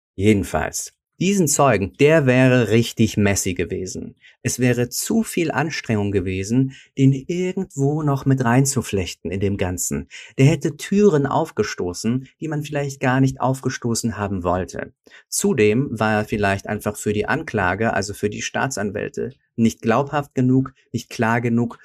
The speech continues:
für das, was sie verfolgen wollten für ihre Taktik. Und für die Verteidigung war er ebenfalls unbrauchbar.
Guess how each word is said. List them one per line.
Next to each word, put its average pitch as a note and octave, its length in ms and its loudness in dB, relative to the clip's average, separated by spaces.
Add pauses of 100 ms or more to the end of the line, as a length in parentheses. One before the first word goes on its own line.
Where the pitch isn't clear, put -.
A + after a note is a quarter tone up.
(140)
für - 160 -6
das, A#2+ 340 -2
was E2+ 220 -4
sie C3 160 0
verfolgen E3 500 -4
wollten C#3 300 -2
für C3+ 100 -10
ihre C#3 280 -6
Taktik. - 500 -6 (300)
Und C#3 180 0
für C3+ 100 -2
die A#2+ 120 0
Verteidigung A#2 720 -2
war A2 160 2
er G#2+ 100 0
ebenfalls B2 480 -2
unbrauchbar. A2 760 -2